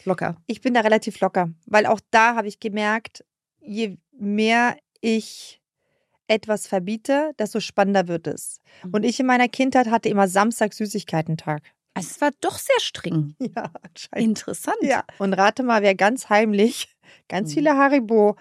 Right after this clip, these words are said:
Speaker 1: Mhm.
Speaker 2: äh, Sachen hatte in ihrer Nachttischschublade.
Speaker 1: Ja klar, das ist es. Dann macht man's, dann
Speaker 2: Genau.
Speaker 1: man-, dann macht man's, das ist, ja.
Speaker 2: Und ich finde, die sollen
Speaker 1: Komm mal
Speaker 2: alles
Speaker 1: ran.
Speaker 2: probieren, ob es gesund ist, ob es ungesund ist. Aber ich habe das Glück, dass die gesund essen. Klar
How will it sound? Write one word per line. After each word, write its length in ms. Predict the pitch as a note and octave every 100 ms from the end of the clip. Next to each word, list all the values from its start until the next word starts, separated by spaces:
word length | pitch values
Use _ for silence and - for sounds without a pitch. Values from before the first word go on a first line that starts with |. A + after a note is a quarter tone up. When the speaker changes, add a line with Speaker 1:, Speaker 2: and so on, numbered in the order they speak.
| -
Speaker 1:
Mhm. 240 | F3 E3
Speaker 2:
äh, 280 | E3+ G#3 G#3
Sachen 360 | G3 G#3+ G#3 G3+
hatte 240 | G#3+ A#3+
in 80 | A3
ihrer 140 | A3
Nachttischschublade. 800 | A3+ A#3 A#3 G3 F3+ F3 E3+ E3+ F3
Speaker 1:
Ja 60 |
klar, 160 | G3+ B3
das 140 | A3
ist 100 | A3+
es. 100 | A#3+
Dann 220 | - F3 F#3
macht 240 | G3+ -
man's, 260 | G3+ F#3+ -
dann 160 | F#3
Speaker 2:
Genau. 320 | G3 G#3+ G3
Speaker 1:
man-, 100 | F3 G3
dann 80 |
macht 220 | G3+ - G#3
man's, 300 | G3 F#3+ -
das 160 | F#3+
ist, 300 | G3+ - -
ja. 60 | B3
Speaker 2:
Und 100 | C#4
ich 120 | -
finde, 220 | D4 C4
die 40 | A#3+
sollen 160 | B3
Speaker 1:
Komm 80 | -
mal 60 | A#3+
Speaker 2:
alles 120 | C#4
Speaker 1:
ran. 100 | F3+
Speaker 2:
probieren, 200 | F#3+ G3
ob 80 | G3+
es 120 | G#3+ -
gesund 300 | G3 A#3 B3
ist, 100 | A3+
ob 120 | G3+
es 80 | G3+
ungesund 500 | A#3 C4 A#3 B3 A#3+
ist. 160 | A#3+ - -
Aber 240 | G#3 A3+
ich 80 | A3+
habe 100 | A#3+
das 160 | A3 -
Glück, 200 | A3+ A3
dass 120 | A3
die 120 | G#3+
gesund 360 | G3 A3 G#3 -
essen. 440 | A#3+ A#3+ F#3+ D3+ -
Klar 160 | C#3